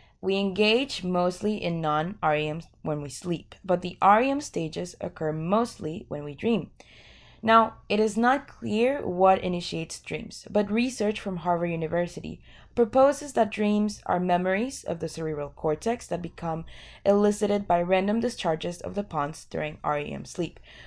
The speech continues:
which you could think of as a vital control center in the interior part of your brain.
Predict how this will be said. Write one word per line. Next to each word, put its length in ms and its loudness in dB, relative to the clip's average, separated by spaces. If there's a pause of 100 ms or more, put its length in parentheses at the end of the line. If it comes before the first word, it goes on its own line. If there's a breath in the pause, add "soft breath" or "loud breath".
(100)
which 380 2
you 100 2
could 180 -2
think 220 0
of 300 4
as 120 -2
a 80 0
vital 300 4
control 340 -4
center 360 -6
in 220 -2
the 100 -2
interior 480 -2
part 260 -2
of 80 -8
your 120 -4
brain. 320 -8